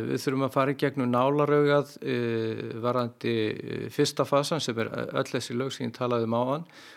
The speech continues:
og svo þurfum við að fara aftur í gegnum nálaraugað, eh, þegar kemur að, að, að rammaáætlun. Þannig að þetta gerir,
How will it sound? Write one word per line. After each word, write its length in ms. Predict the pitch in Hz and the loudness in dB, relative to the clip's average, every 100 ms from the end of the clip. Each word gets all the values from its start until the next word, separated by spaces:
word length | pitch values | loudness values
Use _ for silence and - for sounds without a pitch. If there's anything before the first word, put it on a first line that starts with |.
| - | -8
og 140 | - 139 | -4 -2
svo 460 | - - 151 156 - | -2 4 6 6 4
þurfum 380 | - - 143 143 | -4 2 4 4
við 60 | |
að 100 | 139 | 4
fara 180 | 143 135 170 | 4 4 2
aftur 340 | - - 151 | -2 -2 -2
í 40 | 143 | 0
gegnum 260 | 131 127 | 0 2
nálaraugað, 640 | 127 127 127 127 123 120 - | 4 6 4 6 4 2 -2
eh, 480 | 131 117 117 117 117 | -6 -4 -2 -2 -2
þegar 220 | 113 123 117 | -2 -4 -2
kemur 400 | 131 117 113 110 | -2 0 2 0
að, 100 | 110 | 0
að, 220 | - 113 - | -2 -2 0
að 180 | 131 127 | -2 0
rammaáætlun. 500 | 113 107 110 110 113 | -2 -4 -6 -8 -6
Þannig 220 | 113 120 | 0 0
að 240 | 113 - - - - - | 0 -6 -18 -20 -10 -4
þetta 240 | 120 131 - 143 | -2 -2 -2 2
gerir, 520 | 156 180 160 151 | 4 4 6 4